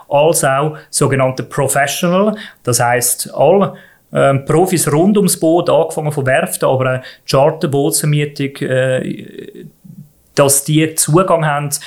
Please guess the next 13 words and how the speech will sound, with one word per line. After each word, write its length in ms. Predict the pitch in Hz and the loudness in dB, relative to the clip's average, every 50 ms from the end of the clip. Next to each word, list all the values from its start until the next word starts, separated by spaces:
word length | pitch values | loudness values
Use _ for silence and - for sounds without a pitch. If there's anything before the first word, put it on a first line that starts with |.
| - - - | -18 -20 -10
sowohl 400 | - - 139 131 143 143 139 135 | -4 0 2 2 2 2 2 0
zu 340 | - - 143 131 127 123 - - _ _ _ _ - | 0 -2 -2 -2 -2 -4 -8 -14 _ _ _ _ 0
ihren 400 | 170 165 180 185 180 202 190 147 | 2 4 4 4 4 2 2 2
Boot, 540 | 165 165 185 226 247 - - - - - - - _ _ _ - | 2 2 4 2 2 0 -2 -4 -4 -4 -8 -16 _ _ _ 0
als 380 | - 139 143 156 156 156 - | 4 4 6 4 4 2 0
auch 300 | 131 131 131 135 135 131 | -2 0 0 0 -2 -4
zu 340 | - - 139 131 127 127 - - - | -4 -4 -2 -2 -2 -2 -4 -6 -8
Kundenboot, 880 | - - 151 156 175 196 196 190 151 165 151 156 175 185 180 - - - - - - - _ - | -4 -2 0 2 2 2 2 2 0 0 2 2 2 0 0 -4 -8 -8 -10 -20 -20 -20 _ 0
als 280 | 147 127 131 139 135 143 | 2 2 2 2 2 -2
auch 80 | 135 131 | -2 -2
zur 180 | - - 131 | -2 -2 0
eigenen 340 | 120 117 120 120 - 123 120 - | 0 0 -2 -2 -4 -6 -6 -4
Flotte. 480 | 131 123 131 127 - - - - - | -4 -6 -6 -6 -6 -6 -6 -6 -6